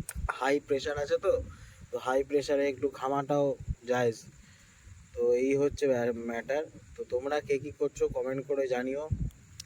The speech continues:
আমি ব্লগ সেরকমভাবে এখন করতে পারছি না, কেননা, আহ, <clears throat> ছুতো দিচ্ছি না, এটা সত্যি কথা, ঘরে একটু অসুবিধা চলছে। তো একটা তোমাদের গুড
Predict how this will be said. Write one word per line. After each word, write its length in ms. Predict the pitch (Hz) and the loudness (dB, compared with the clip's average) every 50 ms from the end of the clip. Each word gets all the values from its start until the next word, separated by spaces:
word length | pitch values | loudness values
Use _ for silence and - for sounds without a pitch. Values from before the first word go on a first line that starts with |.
| - - - - | -18 -16 -12 -10
আমি 540 | 120 127 147 156 156 156 156 160 160 160 151 139 127 | -10 -6 -4 -2 0 0 2 2 0 0 0 0 2
ব্লগ 300 | 135 143 151 165 165 156 | 4 4 4 4 2 0
সেরকমভাবে 600 | - - 143 151 147 160 165 165 165 160 160 170 | 0 2 2 2 2 0 0 0 2 2 2 2
এখন 240 | 165 156 160 165 156 | 2 0 0 -4 -4
করতে 320 | - 147 139 135 - 165 | -2 -4 -4 0 0 2
পারছি 280 | 160 160 156 - - 151 | 2 2 0 -2 -2 -4
না, 120 | 151 151 | -4 -4
কেননা, 560 | 139 143 139 139 139 143 139 139 139 143 143 139 - - - - - - - - - | -4 -4 -4 -4 -4 -4 -4 -4 -2 -4 -4 -6 -10 -16 -20 -14 -12 -12 -12 -10 -8
আহ, 300 | 113 117 117 117 117 117 - - - | -8 -6 -4 -4 -6 -6 -6 -6 -4
<clears throat> 500 | 151 147 143 139 131 120 120 123 131 131 | -2 -2 -2 -2 -2 -4 -6 -8 -10 -8
ছুতো 280 | - - 165 165 196 190 | -6 -2 2 4 4 4
দিচ্ছি 300 | 180 165 - - 151 143 | 4 0 -2 -4 -4 -2
না, 180 | 151 156 147 | -2 -2 -2
এটা 140 | 139 131 156 | -2 -2 -4
সত্যি 340 | 151 - 135 131 - 151 143 | -4 -4 -6 -6 -4 -2 -2
কথা, 240 | 131 135 127 147 139 | 0 0 0 0 0
ঘরে 240 | 123 127 120 127 131 | 0 0 2 2 0
একটু 200 | 135 - 135 123 | 0 0 -2 -2
অসুবিধা 360 | 117 - - 131 131 131 127 | -2 -2 -4 -4 -4 -2 -2
চলছে। 400 | 120 120 113 113 110 135 147 165 - - - - - - - - - - - - - - | -2 -2 -2 -2 -4 -6 -8 -8 -10 -18 -20 -20 -20 -18 -18 -18 -18 -18 -20 -20 -10 -6
তো 220 | 117 117 120 120 | -2 0 0 0
একটা 240 | 120 120 - - 156 | 0 -2 -4 -4 -6
তোমাদের 280 | - 156 160 165 170 165 | -6 -4 0 2 2 2
গুড 220 | 151 151 156 160 | 2 0 -6 -4